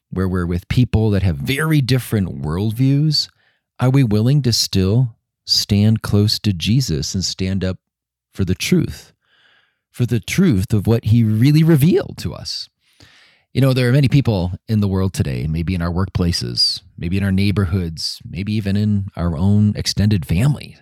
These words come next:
that don't like our views. They, they feel uncomfortable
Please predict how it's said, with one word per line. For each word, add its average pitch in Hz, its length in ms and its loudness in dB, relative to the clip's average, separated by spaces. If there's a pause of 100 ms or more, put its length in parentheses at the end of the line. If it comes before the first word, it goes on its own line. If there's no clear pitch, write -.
(880)
that 123 220 0 (400)
don't 135 260 2
like 135 240 2
our 78 140 2
views. - 560 -6 (840)
They, 78 720 -2
they 104 140 0
feel 127 180 4
uncomfortable - 680 2